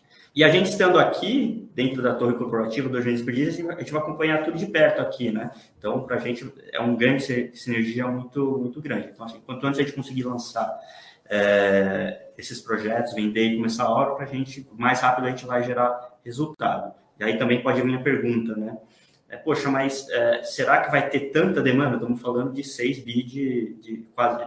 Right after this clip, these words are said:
é, de mais de cinco bi de, de V G V pra lançar dentro do projeto, se a gente for considerar cem por cento,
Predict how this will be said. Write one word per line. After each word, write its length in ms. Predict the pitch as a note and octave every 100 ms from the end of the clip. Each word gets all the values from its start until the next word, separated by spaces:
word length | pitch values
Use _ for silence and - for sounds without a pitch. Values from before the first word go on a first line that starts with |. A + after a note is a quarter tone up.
| -
é, 260 | G#2+ G#2+ - _ - - _ _
de 200 | A2+ -
mais 220 | A#2 C#3
de 40 | -
cinco 220 | D3 C3+
bi 160 | A#2 B2+
de, 300 | B2+ C3 A#2+
de 100 | A2+
V 140 | A#2+
G 100 | A#2
V 220 | G#2+ A2
pra 180 | A2+ A#2+
lançar 340 | B2 B2+ A#2 A2+
dentro 220 | A2+ A#2
do 120 | A#2
projeto, 380 | A#2+ C3+ G#2 -
se 60 | -
a 20 |
gente 120 | -
for 200 | - G#2+
considerar 400 | G#2+ G#2 G#2 G#2+
cem 220 | A2 A2+
por 120 | A#2 B2+
cento, 240 | G2 -